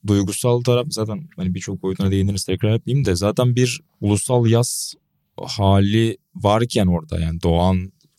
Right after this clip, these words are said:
afetin akabindeki zaten hepimiz yani bir yakınını kaybetmese de insanlar o hikayeleri görüp etkilenip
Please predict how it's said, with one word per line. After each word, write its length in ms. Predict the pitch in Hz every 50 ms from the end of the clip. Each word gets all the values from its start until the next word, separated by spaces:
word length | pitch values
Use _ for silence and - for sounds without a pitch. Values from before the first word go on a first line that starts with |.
| 67
afetin 580 | - 92 87 85 - 95 - - 98 95 95 90 _ _ _ -
akabindeki 600 | 92 90 - - 92 92 92 92 90 92 87 95 90
zaten 360 | 95 101 101 101 95 92 - _ _ _ _ _ _
hepimiz 400 | - 98 82 98 92 90 80 -
yani 160 | 82 80 82
bir 60 | 90 92
yakınını 380 | 95 90 - 95 92 95 95
kaybetmese 600 | - 101 95 95 92 110 - - 104 92 90 87
de 40 | 87
insanlar 440 | 87 85 82 - 90 85 85 85 80 -
o 120 | 87 92
hikayeleri 680 | 92 87 - 95 90 90 90 87 87 87 95 95 95 - -
görüp 320 | 90 87 85 87 - - - - - - -
etkilenip 600 | 90 90 80 - - 90 90 87 87 85 - -